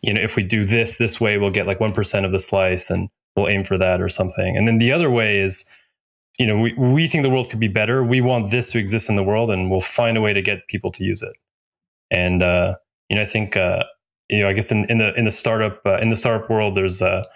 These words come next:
there's a, there's a meme around this where it's, you know, you're, you're like a film director, right? Like, you, you have a hypothesis of your script, you know, you hire the actors, you, uh, you, uh, you know, you, you, you, uh, you film the movie,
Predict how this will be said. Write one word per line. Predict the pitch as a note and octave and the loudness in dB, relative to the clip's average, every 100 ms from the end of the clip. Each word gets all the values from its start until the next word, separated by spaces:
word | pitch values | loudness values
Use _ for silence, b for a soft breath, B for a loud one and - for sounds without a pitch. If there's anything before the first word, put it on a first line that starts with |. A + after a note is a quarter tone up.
| B B B _ | B B B _
there's | G2+ F#2+ | -2 0
a, | G2+ | 0
there's | A#2 A2+ | 0 0
a | A2 | 2
meme | B2+ C3 | 2 2
around | A#2 G#2+ G2+ | 2 2 0
this | G2 F#2+ G#2 | 0 -2 0
where | G2 | 0
it's, | F#2+ - | -2 -2
you | A#2 | 0
know, | |
you're, | A2 A#2 | 0 0
you're | B2 A#2+ | 0 0
like | A2 | 0
a | G2+ | -2
film | - C#3 A2 | -2 0 2
director, | G#2 G2+ F#2 F#2 F2 | 2 2 0 -4 0
right? | F#2 G2 | 2 0
Like, | F#2 F#2 | -2 -4
you, | G2 - | -4 0
you | G#2+ | 0
have | G2+ | 2
a | F#2+ | 0
hypothesis | F2+ B2 - A2+ - - G#2 | 0 -2 0 0 -2 -6 -6
of | F#2+ | -2
your | F#2+ | -2
script, | G2 - B2+ - b b b A2 | 0 0 -2 -4 b b b -2
you | |
know, | G#2 | 0
you | |
hire | F#2+ G#2+ G#2 | 2 0 2
the | G2 | 2
actors, | A2+ A#2 A#2 G#2+ G#2 - B B - | 0 0 0 0 0 -4 B B -2
you, | F#2+ F#2+ F#2+ | 2 4 4
uh, | F2+ F2+ - _ _ _ _ | 2 0 -4 _ _ _ _
you, | G2+ G2 F#2 | 0 2 2
uh, | F2+ F2+ F2+ - | 4 2 0 0
you | G2+ | 0
know, | F#2 | 2
you, | F#2 - | 0 -2
you, | - - | -8 -6
you, | G#2 F#2 F2 F2 | 0 2 2 2
uh, | F2+ F#2+ | 2 0
you | G2 | 0
film | - A#2 G#2+ | 0 0 2
the | |
movie, | A2 G#2+ G#2 G2+ G2 | 2 2 2 0 -2